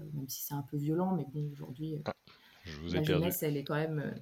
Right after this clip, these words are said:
Speaker 2: Ça va ?
Speaker 1: habituée, on va dire, à voir tellement plus violent sur les écrans que là, je pense qu'une bande dessinée, ça, ça fait de mal à personne. Et, euh, <laughs> pour avoir des, des, des deux garçons de quatorze ans à la maison, j'essaye de mettre entre les mains à chaque fois, euh,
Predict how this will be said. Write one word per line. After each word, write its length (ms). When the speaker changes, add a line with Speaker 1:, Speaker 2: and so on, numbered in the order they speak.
Speaker 2:
Ça 140
va ? 240
Speaker 1:
habituée, 520
on 60
va 140
dire, 180
à 80
voir 220
tellement 280
plus 180
violent 280
sur 160
les 160
écrans 300
que 80
là, 120
je 60
pense 200
qu'une 140
bande 180
dessinée, 360
ça, 320
ça 200
fait 60
de 60
mal 140
à 60
personne. 440
Et, 200
euh, 240
<laughs> 760
pour 100
avoir 320
des, 320
des, 380
des 280
deux 400
garçons 280
de 60
quatorze 380
ans 60
à 60
la 80
maison, 320
j'essaye 260
de 100
mettre 280
entre 260
les 140
mains 160
à 60
chaque 220
fois, 180
euh, 160